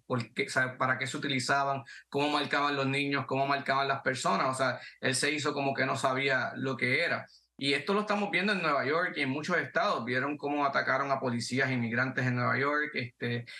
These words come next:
eh, ilegales, etcétera. Y, pues, lo que están haciendo es ocultando esta información para, para,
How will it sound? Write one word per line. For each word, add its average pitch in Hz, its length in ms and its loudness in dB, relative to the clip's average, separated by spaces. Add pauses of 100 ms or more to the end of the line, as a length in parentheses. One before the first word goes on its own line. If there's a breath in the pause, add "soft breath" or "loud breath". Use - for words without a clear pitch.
(160 loud breath)
eh, 123 220 2
ilegales, 139 560 2
etcétera. 135 680 0
Y, 127 360 0
pues, 202 240 0
lo 139 160 0
que 139 60 -4
están 143 180 0
haciendo 196 260 2
es 196 60 2
ocultando 143 480 0
esta 170 160 -2
información 175 500 0
para, 139 400 0 (360 loud breath)
para, 135 680 2